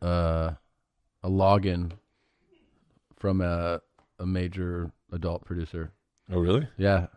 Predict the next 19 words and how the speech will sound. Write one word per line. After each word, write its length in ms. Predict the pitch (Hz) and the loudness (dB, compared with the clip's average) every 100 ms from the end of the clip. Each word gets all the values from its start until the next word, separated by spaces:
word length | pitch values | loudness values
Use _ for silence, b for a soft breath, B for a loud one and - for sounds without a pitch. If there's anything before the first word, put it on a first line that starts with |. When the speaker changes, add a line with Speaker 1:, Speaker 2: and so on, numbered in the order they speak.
| _ | _
Speaker 1:
Yoshi 260 | 90 90 90 | -6 -4 -2
was 60 | 87 | -4
like, 220 | 85 85 | -4 0
"This 140 | 143 | 2
guy 160 | 139 123 | 4 2
said 240 | - 147 | 2 0
to 100 | 107 | 0
send 220 | - 104 | -2 -4
this 100 | 104 - | -4 -6
to 80 | 78 | -8
you." 180 | 90 101 b b b | -8 -10 b b b
Speaker 2:
Oh, 60 | 110 | 6
yeah, 160 | 117 107 | 6 8
he, 180 | 139 147 123 131 127 | 6 6 4 4 6
he 80 | 120 | 6
does 180 | 123 113 | 4 4
have 100 | 113 | 6
a 20 | |
little, 160 | 104 | 4